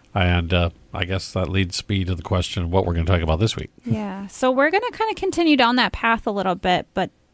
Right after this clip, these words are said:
Speaker 2: today we're really gonna dig into what happens specifically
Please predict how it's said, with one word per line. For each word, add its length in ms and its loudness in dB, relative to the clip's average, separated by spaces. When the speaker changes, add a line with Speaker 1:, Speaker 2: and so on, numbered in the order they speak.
Speaker 2:
today 400 2
we're 160 4
really 220 4
gonna 240 0
dig 280 0
into 320 -2
what 200 -4
happens 720 -4
specifically 1040 0